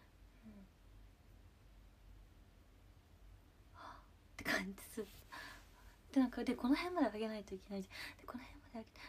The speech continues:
「はい、じゃあその辺まで上げててね」って言われて。なんかしゃべ-、なんか、そう、看護師さんに、「お医者さんにこうやって伝えてね」って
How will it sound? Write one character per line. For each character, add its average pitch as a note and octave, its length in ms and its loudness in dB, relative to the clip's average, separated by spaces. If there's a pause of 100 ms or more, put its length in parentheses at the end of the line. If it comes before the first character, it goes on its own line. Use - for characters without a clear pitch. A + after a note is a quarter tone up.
(100)
「は D4+ 180 10
い、 C#4 40 6
じ C#4 80 4
ゃ - 20 6
あ C4+ 40 0
そ B3+ 100 -2
の B3+ 60 0
辺 C4 180 4
ま C4+ 140 6
で G#3+ 260 0
上 A3+ 60 0
げ A3+ 100 -2
て - 160 -16
て A3 80 -4
ね」 G#3 220 -2
っ G3+ 40 -10
て - 80 -14
言 G3 80 2
わ G3 60 0
れ - 0 -
て。 - 180 -18 (640)
な E4 60 0
ん D4 60 2
か - 80 -4
し - 120 0
ゃ C4+ 60 8
べ-、 C#4+ 140 10 (320)
な F#4+ 120 6
ん D#4+ 80 0
か、 A3 320 4
そ - 160 -6
う、 - 20 -8
看 D#4+ 240 2
護 F4+ 100 4
師 F4+ 80 -8
さ B3+ 160 4
ん B3 60 4
に、 A#3+ 120 2
「お A#3+ 80 0
医 C4+ 80 4
者 C#4 80 4
さ D4 100 6
ん C#4+ 80 12
に C#4+ 100 12
こ C#4+ 120 6
う C#4+ 40 10
や C#4+ 40 2
っ - 20 0
て C#4+ 120 -6
伝 C#4 280 4
え - 20 4
て C#4 140 -2
ね」 A#3+ 140 0
っ - 20 -6
て - 40 -10